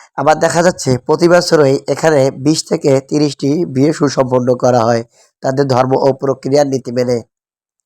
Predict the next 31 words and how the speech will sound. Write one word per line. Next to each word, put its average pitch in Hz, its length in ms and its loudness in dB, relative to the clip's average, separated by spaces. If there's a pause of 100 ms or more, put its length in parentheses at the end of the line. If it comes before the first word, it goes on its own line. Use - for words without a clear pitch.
(680)
সত্যি 160 340 -2
তাজ্জব 147 300 2
করার 175 220 4
বিষয় 170 300 2
হচ্ছে, 165 260 -4 (800)
আপনি 139 260 -2
যেখানে 165 380 2
মেয়ে 156 220 4
খুঁজতে 175 280 -2
খুঁজতে 160 240 -2
ভাই 151 240 2
জীবনে 156 360 2
হয়রান 135 340 2
হয়ে 156 200 4
যাচ্ছেন 147 360 0 (600)
এবং 143 220 2 (200)
আপনার 151 360 2 (280)
জীবনসঙ্গী 165 500 0
খুঁজে 147 240 -2
পাচ্ছেন 165 340 0
না, 139 140 2 (640)
এরকম 160 260 0
একটি 180 240 0
মেলায় 160 300 4
গিয়ে 143 240 2 (640)
আপনার 147 400 0
পছন্দ 147 300 0
মতন 151 320 2 (380)
জীবনসঙ্গী 131 480 -2
খুঁজতে 127 320 -8
পাবেন। 117 260 -4